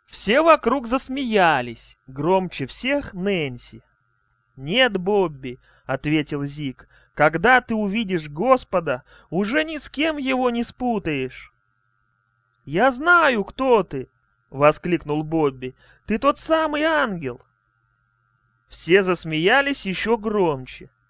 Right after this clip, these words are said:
Зик подбросил мальчика вверх, поймал, закружил вокруг себя. Тот хохотал и кричал: "Еще! Еще!"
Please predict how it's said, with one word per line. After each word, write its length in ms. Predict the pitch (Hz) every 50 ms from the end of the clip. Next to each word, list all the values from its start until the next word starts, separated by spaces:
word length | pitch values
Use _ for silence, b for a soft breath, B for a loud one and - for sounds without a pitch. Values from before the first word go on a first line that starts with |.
| _ _ _ _ _ _
Зик 420 | - 139 139 160 233 294 294 - -
подбросил 680 | - 247 247 220 196 226 269 302 285 277 - 254 226 208
мальчика 680 | 202 226 247 254 247 220 - - 196 180 - 175 156
вверх, 600 | 151 147 143 147 196 254 247 233 190 180 - - b b b b b b _
поймал, 720 | 156 160 170 185 185 185 196 254 269 254 233 214 196 185 b b b b b
закружил 680 | 143 147 170 180 - 226 233 247 226 247 330 349 339 320
вокруг 400 | 262 240 202 - 214 254 254 -
себя. 600 | - - 254 233 190 180 165 151 139 127 127 - _ _ _ _ _ _ _ _ _ _ _ _ _ _
Тот 180 | - 185 196 -
хохотал 680 | - 226 202 - 202 190 190 - - 285 311 302 294 294
и 60 | 285
кричал: 680 | - - 262 262 240 - - 233 214 190 165 139 127 117
"Еще! 840 | - 135 170 233 269 - - - - 294 285 277 262 233 196 160 139
Еще!" 880 | 139 180 240 269 - - - - 294 294 277 262 226 185 147 127